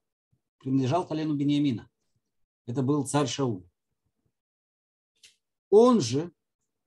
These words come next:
э, спасал И-, Израиль, с одной стороны, от филистимлян,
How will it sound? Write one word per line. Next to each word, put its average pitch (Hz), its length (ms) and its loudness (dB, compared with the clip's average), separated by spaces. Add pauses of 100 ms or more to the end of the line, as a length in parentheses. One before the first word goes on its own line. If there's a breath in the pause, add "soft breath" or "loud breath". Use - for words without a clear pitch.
(100)
э, 127 480 -6
спасал 196 960 -2 (300)
И-, - 340 -10
Израиль, 139 500 -2
с - 120 -14
одной 156 360 -2
стороны, 123 540 -6 (300)
от 143 220 -4
филистимлян, 120 760 -6